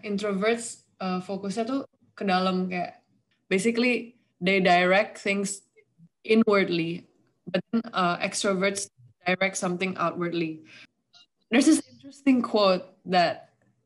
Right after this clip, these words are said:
uh, I heard about extroverts and introverts. So it goes like this. Uh,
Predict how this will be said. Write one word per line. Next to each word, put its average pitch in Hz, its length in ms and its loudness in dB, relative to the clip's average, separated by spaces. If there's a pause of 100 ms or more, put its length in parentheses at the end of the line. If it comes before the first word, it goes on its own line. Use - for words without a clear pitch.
(160)
uh, 170 380 -4 (160)
I 185 160 -2
heard 175 400 -2 (240)
about 170 480 -6 (500)
extroverts 180 680 0
and 175 140 -2
introverts. 165 520 -6
So 165 420 -6 (420)
it 190 180 -10
goes 196 240 0
like 180 180 -4
this. - 340 -10 (840)
Uh, 160 480 -6